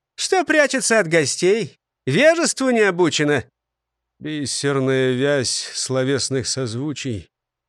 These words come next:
гусельные раскаты, лицедейские поверья, пугающие мирян. Всё сжалось малой горошиной, покатилось во тьму.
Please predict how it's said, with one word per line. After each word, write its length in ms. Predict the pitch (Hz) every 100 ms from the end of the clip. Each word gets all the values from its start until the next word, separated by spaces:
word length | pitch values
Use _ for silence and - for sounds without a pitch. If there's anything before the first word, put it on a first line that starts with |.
| _ _ _ -
гусельные 760 | 110 160 139 151 147 147 143
раскаты, 720 | 135 127 - - 165 156 -
лицедейские 840 | 135 131 - 135 156 139 - 147 131
поверья, 640 | 139 135 151 165 151 143
пугающие 680 | - 139 143 139 120 - 139
мирян. 460 | 139 139 135 127 - _ _ _ _ _
Всё 420 | - - 190 190
сжалось 880 | 131 110 135 175 170 151 139 120 -
малой 460 | 123 156 156 147 139
горошиной, 680 | 117 139 160 165 - 135 127
покатилось 720 | 135 127 131 151 143 135 -
во 160 | 117 123
тьму. 500 | - 117 104 82